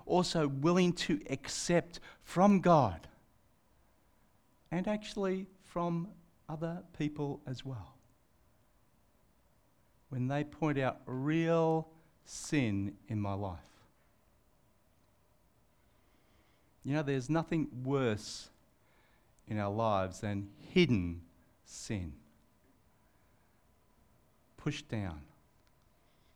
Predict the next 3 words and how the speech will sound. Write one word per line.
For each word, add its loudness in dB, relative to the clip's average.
Hasn't 4
gone 8
away. 8